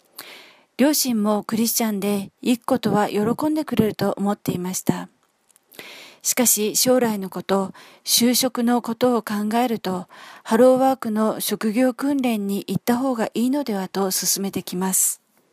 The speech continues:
私は頑として聞き入れませんでした。時は過ぎていき、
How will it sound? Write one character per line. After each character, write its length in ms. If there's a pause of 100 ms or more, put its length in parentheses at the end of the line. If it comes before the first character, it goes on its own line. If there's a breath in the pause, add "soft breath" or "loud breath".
(1000 loud breath)
私 380
は 160
頑 260
と 120
し 160
て 200
聞 180
き 80
入 120
れ 80
ま 120
せ 180
ん 40
で 120
し 80
た。 260 (1080 loud breath)
時 260
は 180
過 80
ぎ 140
て 140
い 80
き、 340